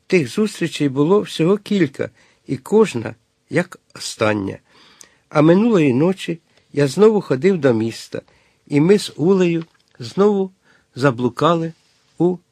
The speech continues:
передсвітанковому тумані між сіножатями над тихою іквою. І у мене вже не було густої бороди, що під час першої зустрічі так налякала її,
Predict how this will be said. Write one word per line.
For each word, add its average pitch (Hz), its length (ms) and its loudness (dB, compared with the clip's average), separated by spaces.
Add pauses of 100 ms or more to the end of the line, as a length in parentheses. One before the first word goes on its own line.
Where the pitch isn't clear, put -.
(140)
передсвітанковому 156 1080 0
тумані 139 580 -2 (480)
між 123 260 -2
сіножатями 160 920 0 (280)
над 110 260 -4
тихою 151 500 -2 (240)
іквою. 110 560 -4 (1080)
І 170 120 4
у 175 100 6
мене 185 500 2
вже 139 240 0
не 202 120 2
було 160 420 0
густої 160 540 0
бороди, 113 560 -2 (360)
що - 220 -4
під 117 240 -6
час 139 260 -2
першої 131 500 -2
зустрічі 160 720 -6 (300)
так 156 320 -2
налякала 123 640 0
її, 117 400 -4